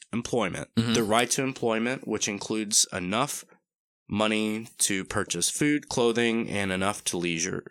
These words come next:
Speaker 1: uh, for leisure. Farmers' rights to fair income,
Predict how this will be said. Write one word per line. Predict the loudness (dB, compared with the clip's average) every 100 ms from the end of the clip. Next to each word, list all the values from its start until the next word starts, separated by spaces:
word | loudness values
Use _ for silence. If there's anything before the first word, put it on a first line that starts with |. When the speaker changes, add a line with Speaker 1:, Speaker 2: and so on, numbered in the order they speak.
| -8
Speaker 1:
uh, | -8
for | -4 -2 0
leisure. | 0 -2 -2 -6 -8 -14 _ _ _ _ _ _
Farmers' | 6 6 4 2
rights | 4 4 4 2
to | 0
fair | 0 2 2
income, | 0 -2 -2 -2 -6